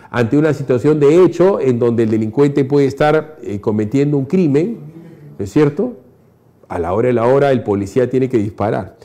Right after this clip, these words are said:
Resulta que el Poder Judicial ha dictado siete meses de prisión preventiva contra el suboficial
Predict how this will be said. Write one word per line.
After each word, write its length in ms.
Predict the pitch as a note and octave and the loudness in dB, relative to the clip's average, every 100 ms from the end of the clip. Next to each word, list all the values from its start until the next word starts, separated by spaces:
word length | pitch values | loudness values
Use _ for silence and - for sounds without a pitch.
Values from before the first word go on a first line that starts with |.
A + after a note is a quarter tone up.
| - - - | -20 -20 -6
Resulta 360 | B2 F3+ G3 | 0 2 4
que 80 | E3+ | 4
el 80 | D#3+ | 4
Poder 180 | D#3 F#3+ | 4 4
Judicial 420 | - E3+ D3 G#3 | 4 2 4 4
ha 40 | F#3+ | 4
dictado 320 | D3+ F#3+ F3+ | 2 4 2
siete 260 | F#3 G3+ | 2 2
meses 300 | G3 G#3 G3+ | 6 6 6
de 100 | F3 | 2
prisión 480 | D3 C#3 D3+ G3 F#3+ | 2 0 2 4 4
preventiva 840 | E3 D#3 C#3 C3 A#3 C4 G3 C#3+ C3 | 4 4 4 4 6 6 6 4 4
contra 280 | D#3 C#3 | 2 4
el 80 | C#3 | 0
suboficial 720 | C3 C#3 C#3 C3 G3 G3+ G3+ | 2 0 2 0 2 4 4